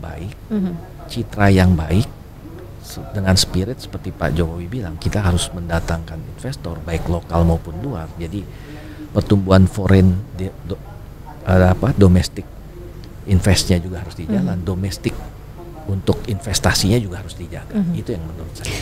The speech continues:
Speaker 2: Tapi ngomong-ngomong mengenai pandemi nih, Pak Widodo, bagaimana nih, Pak, ketika pandemi ini, pelabuhan ini dengan bisnis logistik yang kita tahu sangat tergantung juga dengan
Speaker 1: Ya, kalau
Speaker 2: pembangunan?
Speaker 1: kita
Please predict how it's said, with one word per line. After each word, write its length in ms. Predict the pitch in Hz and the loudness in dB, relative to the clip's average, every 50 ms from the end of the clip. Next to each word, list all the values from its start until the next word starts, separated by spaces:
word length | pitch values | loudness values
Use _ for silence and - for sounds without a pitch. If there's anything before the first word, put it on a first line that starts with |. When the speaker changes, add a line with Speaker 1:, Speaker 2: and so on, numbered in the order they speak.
| - - - - | -8 -8 0 0
Speaker 2:
Tapi 320 | 240 - 330 - - - | 4 4 4 2 2 -4
ngomong-ngomong 480 | - 247 254 262 277 269 262 247 262 262 | -2 2 4 6 6 8 8 6 8 8
mengenai 320 | 254 240 226 214 208 214 | 8 8 10 10 8 8
pandemi 400 | - 214 196 190 185 190 196 214 | 8 8 8 8 8 8 6 8
nih, 160 | 196 214 196 | 8 6 6
Pak 160 | 165 - 175 | 6 4 4
Widodo, 400 | 170 170 165 165 165 160 185 190 - - - - - - - - - - - | 4 6 6 6 6 4 2 2 0 -6 -14 -18 -20 -20 -20 -20 -20 -10 0
bagaimana 400 | 240 240 262 262 262 285 277 269 | 4 6 6 6 6 6 6 6
nih, 160 | 240 220 202 | 6 6 6
Pak, 180 | - - 165 - - - - - - _ | 6 2 0 0 -2 -10 -14 -16 -20 _
ketika 320 | - 208 175 220 208 - | -4 2 4 4 6 6
pandemi 480 | 214 190 - 220 202 196 196 196 196 185 190 202 | 6 8 8 8 10 10 10 10 10 8 8 10
ini, 320 | 196 190 190 180 196 - - - | 10 10 10 8 4 0 0 6
pelabuhan 480 | - 190 185 175 180 185 180 190 190 | 8 8 8 10 8 8 8 8 6
ini 240 | 170 170 165 156 156 | 6 6 6 4 6
dengan 480 | 156 165 170 170 165 165 165 165 165 165 - | 6 6 6 8 6 6 4 4 2 -2 -6
bisnis 400 | - 180 175 - - 190 - - - - | -10 -12 -10 -10 -10 -10 -10 -12 -12 -2
logistik 480 | 185 175 170 165 165 170 - - 165 - 160 | 2 2 4 4 4 2 2 0 0 2 2
yang 320 | 151 151 151 151 160 175 | 2 2 0 0 -2 -6
kita 240 | - 175 - 160 151 | -10 -10 -10 -8 -6
tahu 240 | - 156 143 - - - - - | -4 -6 -6 -6 -10 -14 -20 -12
sangat 240 | - 160 160 160 - | -6 -4 -4 -2 -2
tergantung 400 | - 151 147 151 156 151 160 160 | -4 -6 -6 -10 -12 -14 -14 -14
juga 240 | 151 147 147 - - | -14 -14 -16 -16 -16
dengan 160 | 131 123 123 | -16 -16 -16
Speaker 1:
Ya, 320 | 120 123 113 95 87 - - - - - - | -10 -8 -6 -6 -6 -8 -10 -16 -18 -8 -2
kalau 320 | 139 143 156 160 160 156 156 | 0 2 2 2 2 0 0
Speaker 2:
pembangunan? 240 | 160 160 156 - | -2 -2 -2 0
Speaker 1:
kita 120 | 147 151 | 0 0